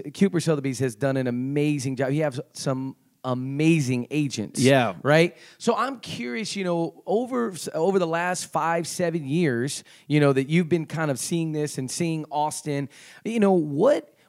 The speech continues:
Speaker 1: what would you say are the one, two, three things that you see consistently
Speaker 2: Mm-hmm.
Speaker 1: that is making these agents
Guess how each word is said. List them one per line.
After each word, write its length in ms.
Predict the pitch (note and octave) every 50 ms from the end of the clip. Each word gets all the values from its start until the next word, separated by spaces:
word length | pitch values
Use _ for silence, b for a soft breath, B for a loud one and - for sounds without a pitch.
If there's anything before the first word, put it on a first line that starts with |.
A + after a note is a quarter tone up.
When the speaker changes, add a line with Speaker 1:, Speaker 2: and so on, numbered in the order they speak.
| b -
Speaker 1:
what 140 | G3 C4
would 200 | D4 E4+ D#4+ -
you 120 | B3 A#3+ F3+
say 400 | - - - G#3 G3+ G3+ G3 F#3+
are 100 | F#3 F3
the 260 | D3+ D#3 D3+ D3 C#3+
one, 440 | C3 B2+ C3 E3 F#3 G3 G3 G3+ F3+
two, 340 | - - G3 G3 F#3+ F#3 F3+
three 360 | - - F3 F3 F#3+ G3+ F#3
things 420 | C3+ - F3+ F3+ F3 E3 D3 B2+
that 80 | C#3+ C3+
you 260 | C3 C#3+ D#3 F#3 G3+
see 300 | G3+ - - - G#3 F#3+
consistently 1500 | - - - D#3+ C3+ B2+ A#2 - - - - - - C4 C4+ - - - - D#3 C3 A#2 G#2+ G2+ A2+ G#2+ G2+ G2+ G2+ G2 -
Speaker 2:
Mm-hmm. 360 | B2+ A#2 G#2 - A#2+ B2+ C3
Speaker 1:
that 200 | A#2+ D#3+ D#3+ D#3+
is 200 | D#3 D3 - C3
making 600 | C3 D#3+ F3+ F#3+ G#3 G3 - G#3 G3 F#3 E3 C#3+ B2+
these 340 | D3+ F3 G#3+ A#3 G3 - -
agents 600 | - G3+ G#3 F#3+ C#3+ - A#2+ A2 G#2+ G#2+ - -